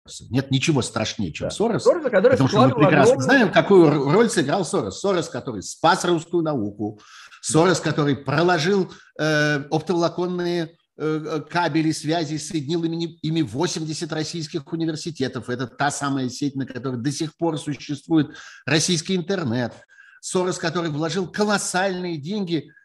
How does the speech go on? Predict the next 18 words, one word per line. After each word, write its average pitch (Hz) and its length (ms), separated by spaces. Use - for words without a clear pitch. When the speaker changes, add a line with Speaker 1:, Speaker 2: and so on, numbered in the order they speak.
Speaker 1:
во 156 240
все, - 300
включая, 180 540
я 156 180
не 175 100
знаю, 170 220
там, 120 240
борьбу 165 320
с 196 40
туберкулезом 185 800
в 165 60
российских 190 600
тюрьмах. 127 440
Чем 214 240
только 226 240
не 240 120
занимался 240 500
Сорос. 101 480